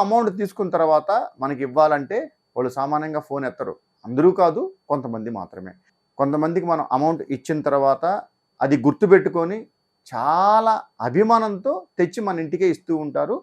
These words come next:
అలాంటి వాళ్ళ గురించి నేను చెప్పట్లేదు. మొండి బాకీలు ఏమైతే ఉన్నాయో మన ఫోన్ ఎత్తకుండా ముఖం చాటేసి తిరుగుతూ ఉంటారో, మీరు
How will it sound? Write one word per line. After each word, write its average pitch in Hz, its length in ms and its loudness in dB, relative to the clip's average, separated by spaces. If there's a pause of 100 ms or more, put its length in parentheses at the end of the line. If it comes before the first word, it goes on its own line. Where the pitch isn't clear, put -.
(300)
అలాంటి 202 340 4
వాళ్ళ 208 200 6
గురించి 226 200 0
నేను 165 140 -6
చెప్పట్లేదు. 113 460 -4 (260)
మొండి 190 340 -4 (100)
బాకీలు 143 520 0
ఏమైతే 120 340 -8 (140)
ఉన్నాయో 107 480 -6 (460)
మన 117 120 -2 (100)
ఫోన్ 151 240 0
ఎత్తకుండా 127 440 -8 (100)
ముఖం 139 320 -8
చాటేసి 127 380 -6
తిరుగుతూ 117 340 -8 (140)
ఉంటారో, 104 420 0 (960)
మీరు 175 440 2